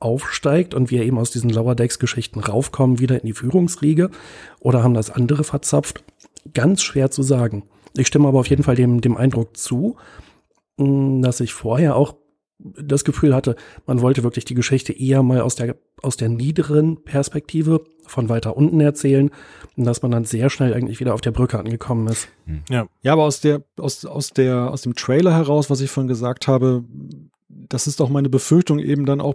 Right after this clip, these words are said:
Speaker 4: mit Blick auf die zweite Staffel und auf diese Entwicklung in der Verantwortung dann für die Serie,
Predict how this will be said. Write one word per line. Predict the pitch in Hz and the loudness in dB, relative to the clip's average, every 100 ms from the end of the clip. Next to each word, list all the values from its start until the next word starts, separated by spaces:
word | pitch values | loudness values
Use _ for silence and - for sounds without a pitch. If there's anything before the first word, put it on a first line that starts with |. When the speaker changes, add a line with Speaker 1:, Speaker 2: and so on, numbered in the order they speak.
| - | -6
Speaker 4:
mit | 131 135 | -8 -4
Blick | 139 143 | -2 -2
auf | 143 | -4
die | 135 | -4
zweite | - 127 131 | -2 -2 -2
Staffel | - 131 139 135 | -2 0 2 2
und | 110 120 | 0 -4
auf | 123 | -4
diese | - 120 131 | -2 2 0
Entwicklung | 123 110 147 - 120 113 - - - - - | 0 0 2 2 0 -2 -10 -20 -20 -10 -2
in | |
der | 123 120 | 0 2
Verantwortung | 127 120 131 - 127 120 123 120 123 - 123 120 | 0 -2 -4 -6 -14 -12 -8 -2 -2 -2 -4 -2
dann | 117 113 | -2 -2
für | - | 0
die | 120 | 0
Serie, | 107 120 123 120 | 0 0 0 0